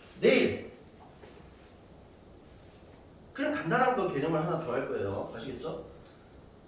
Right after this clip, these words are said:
자, 들으신 분들은 들어보세요. 자, 미리 제가 스포일러를 해드리면 이거 미분 가능하게 만들 수 있지. 하나만 조작질하면. 뭐 하면?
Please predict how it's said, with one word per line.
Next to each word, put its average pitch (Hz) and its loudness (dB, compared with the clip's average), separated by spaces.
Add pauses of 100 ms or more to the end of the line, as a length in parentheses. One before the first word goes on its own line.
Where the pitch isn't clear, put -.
(680)
자, 165 0
들으신 226 2
분들은 165 -2
들어보세요. 127 -4
자, 131 -2
미리 180 -2
제가 143 0
스포일러를 202 -2
해드리면 143 -6 (1120)
이거 220 2
미분 190 0
가능하게 165 0
만들 101 -2
수 - -10
있지. 85 -14 (280)
하나만 220 -2
조작질하면. 107 -6 (680)
뭐 123 2
하면? 95 -2